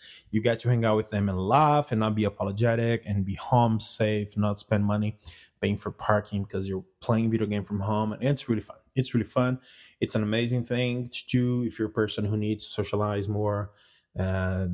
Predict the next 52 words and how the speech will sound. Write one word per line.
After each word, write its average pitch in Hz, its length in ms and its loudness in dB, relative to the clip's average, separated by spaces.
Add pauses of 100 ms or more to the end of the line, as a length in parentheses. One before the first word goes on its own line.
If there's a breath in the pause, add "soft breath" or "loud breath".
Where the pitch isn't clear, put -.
that 92 240 -2
don't 107 180 0
really, 104 440 0 (100)
uh, 95 140 -6
have 101 260 -2
the 92 60 -8
chance 104 400 -2
to 98 80 -4
get 95 140 2
out 98 120 0
of 101 60 -2
the 101 80 -2
house 101 320 0
and 92 160 -2
meet 104 180 -2
people. 110 460 0 (320 loud breath)
The 95 80 0
metaverse 101 720 0
is - 100 -8
a 98 40 -4
great 95 300 -2
place. 104 680 -2
It's - 100 -10
a 92 40 -8
great 110 300 2
place 101 280 -2
to - 80 -8
be, 101 240 -2 (200)
great 95 220 -2
place 101 300 -2
to 104 60 -8
be. 104 260 -2 (340 loud breath)
Super - 400 2
recommend, 101 500 0
ten 98 220 0
out 98 120 0
of 92 100 -8
ten. 107 340 0
But 113 140 0
it 127 100 2
can 147 160 2
get 120 160 4
very 113 240 2
crazy, 113 340 2
especially 180 640 0
us 117 260 2
that 107 120 2
we 104 200 2
are 104 140 4
in 101 100 0
a 101 40 0
very, 113 640 2